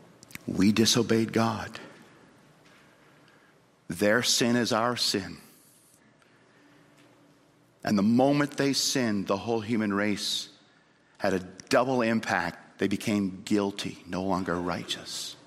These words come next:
Guilty lawbreakers under God's condemnation.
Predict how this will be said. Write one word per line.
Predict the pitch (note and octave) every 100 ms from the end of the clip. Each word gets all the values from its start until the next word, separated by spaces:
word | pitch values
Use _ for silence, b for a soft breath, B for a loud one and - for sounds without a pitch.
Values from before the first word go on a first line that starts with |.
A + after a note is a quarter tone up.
| - - B B B B B _ F#2
Guilty | - G2+ G2 -
lawbreakers | F2 F2+ F2+ F#2 F#2+ F#2 - - F#2 - - - b b b b b -
under | G2+ F#2+ G2
God's | G2 F#2+ G#2
condemnation. | - G#2+ G2+ G2+ G2+ A#2 -